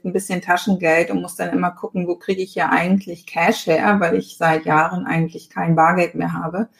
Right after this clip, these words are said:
Äh, also wirklich nur noch in seltenen Fällen. Bei uns laufen alle, eigentlich läuft hier alles digital, äh, ist mir schon fast ein bisschen zu viel.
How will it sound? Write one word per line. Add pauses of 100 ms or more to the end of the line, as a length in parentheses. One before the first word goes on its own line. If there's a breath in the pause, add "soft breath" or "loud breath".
(540 loud breath)
Äh,
also
wirklich
nur
noch
in
seltenen
Fällen. (420 loud breath)
Bei
uns
laufen
alle, (580)
eigentlich
läuft
hier
alles
digital,
äh,
ist
mir
schon
fast
ein
bisschen
zu
viel.